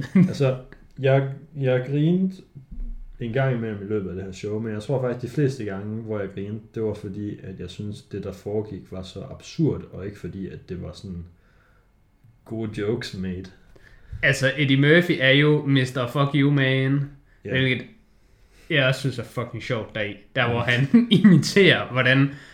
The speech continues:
Speaker 2: fordi han fortæller jo også, hvordan det er at være ham, at
Speaker 1: Ja.
Speaker 2: når han møder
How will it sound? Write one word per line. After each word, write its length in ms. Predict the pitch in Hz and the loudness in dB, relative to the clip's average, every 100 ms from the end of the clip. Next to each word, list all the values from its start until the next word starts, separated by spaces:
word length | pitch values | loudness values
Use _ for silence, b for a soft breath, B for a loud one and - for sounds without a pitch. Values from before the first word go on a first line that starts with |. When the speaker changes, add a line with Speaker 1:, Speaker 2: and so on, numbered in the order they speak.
| B | B
Speaker 2:
fordi 200 | - 151 | 0 4
han 100 | 139 | 6
fortæller 340 | 127 - 240 208 | 4 2 4 6
jo 120 | 123 | 4
også, 140 | 135 120 | 0 -2
hvordan 240 | 113 117 | -2 0
det 140 | 127 | 2
er 100 | 123 | 2
at 160 | 180 113 | 2 0
være 120 | 104 | -4
ham, 420 | 104 117 131 147 B B B B | -2 0 2 0 B B B B
at 120 | 135 | -2
Speaker 1:
Ja. 380 | 120 - - 135 | -2 -4 -8 -4
Speaker 2:
når 120 | 123 | -2
han 180 | 120 127 | 0 2
møder 300 | 127 196 196 | 4 2 2